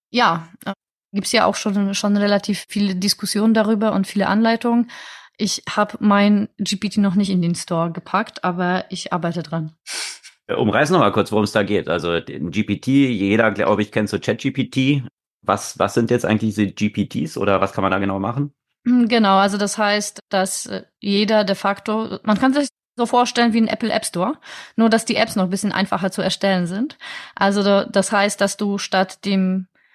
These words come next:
Speaker 1: allgemeinen Chat G P T, der ja, den du ja entsprechend ja auch prompten musst und um die erwünschte Resultate zu bekommen,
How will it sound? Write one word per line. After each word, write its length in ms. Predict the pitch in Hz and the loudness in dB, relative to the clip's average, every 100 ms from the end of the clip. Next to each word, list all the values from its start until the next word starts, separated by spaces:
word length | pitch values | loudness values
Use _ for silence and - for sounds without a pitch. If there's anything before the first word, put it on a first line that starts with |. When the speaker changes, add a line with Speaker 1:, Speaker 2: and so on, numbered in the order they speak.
| _ _ _ | _ _ _
Speaker 1:
allgemeinen 1040 | 185 214 214 220 196 196 202 196 196 190 - - | 2 2 4 4 4 4 2 2 0 -2 -8 -10
Chat 480 | - 233 - - - - | -6 -6 -6 -10 -10 -8
G 80 | |
P 160 | 196 202 | -4 -4
T, 340 | - 247 269 | -2 0 2
der 260 | 226 190 185 | 4 4 4
ja, 540 | 185 180 180 185 180 _ _ - | 2 2 2 0 -4 _ _ -6
den 100 | 190 | -2
du 100 | 190 | 0
ja 140 | 180 | 2
entsprechend 520 | 180 - 196 190 196 | 0 -2 -4 -2 0
ja 100 | 185 | 0
auch 180 | 175 - | 0 -2
prompten 400 | - 240 262 240 | 0 0 2 2
musst 340 | 233 254 247 - | 4 2 0 -6
und 280 | 185 185 | -4 -4
um 360 | - 185 190 185 | -2 2 4 4
die 460 | 190 180 190 190 - - _ - | 2 2 2 0 -6 -16 _ -4
erwünschte 480 | 180 190 - 185 | 0 0 0 0
Resultate 500 | 180 175 175 180 240 | 0 -2 -2 -2 -2
zu 140 | 233 180 | -6 -6
bekommen, 440 | 180 - 214 302 | -4 -2 2 2